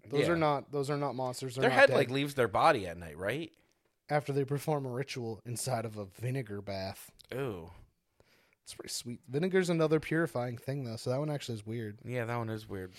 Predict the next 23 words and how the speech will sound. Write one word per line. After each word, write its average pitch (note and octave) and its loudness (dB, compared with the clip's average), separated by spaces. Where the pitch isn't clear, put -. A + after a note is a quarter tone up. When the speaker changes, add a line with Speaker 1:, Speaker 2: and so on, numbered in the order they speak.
Speaker 2:
Maybe B2 -4
they A#2 -6
don't A2 -2
know G2 0
vinegar's A2 -6
purifying? D3 -2
I A2+ -6
don't G#2 -6
know. G#2+ -6
Speaker 1:
Have B2+ -10
you D3 4
ever D3 4
had C#3+ 2
experience B2+ -4
with B2+ -8
vampires? C3+ -6
Speaker 2:
Like, G2 0
have G2 -4
I G2 2
personally A2+ 2
ever G#2 0
encountered G2+ -6
vampires? A#2 -2